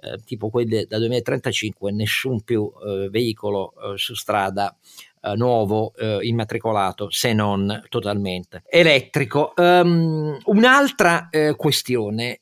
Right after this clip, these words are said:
è quella di quale sia la sede internazionale, Chicco, in cui però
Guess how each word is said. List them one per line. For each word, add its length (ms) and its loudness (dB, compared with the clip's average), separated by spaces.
è 200 2
quella 340 2
di 140 -4
quale 280 4
sia 300 2
la 80 2
sede 300 2
internazionale, 880 -2
Chicco, 540 -4
in 120 0
cui 400 -4
però 400 0